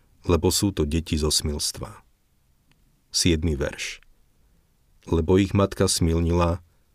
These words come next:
ich rodička sa dopustila hanebnosti, veď hovorievala: Pôjdem za svojimi milencami, za tými, čo mi dávajú chlieba, vodu, vlnu a ľan, olej a nápoje.“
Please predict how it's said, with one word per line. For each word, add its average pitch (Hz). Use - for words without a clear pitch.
ich 85
rodička 90
sa 90
dopustila 82
hanebnosti, 82
veď 85
hovorievala: 76
Pôjdem 101
za 76
svojimi 90
milencami, 76
za 85
tými, 95
čo -
mi 87
dávajú 92
chlieba, 87
vodu, 82
vlnu 90
a -
ľan, 82
olej 87
a 85
nápoje.“ 76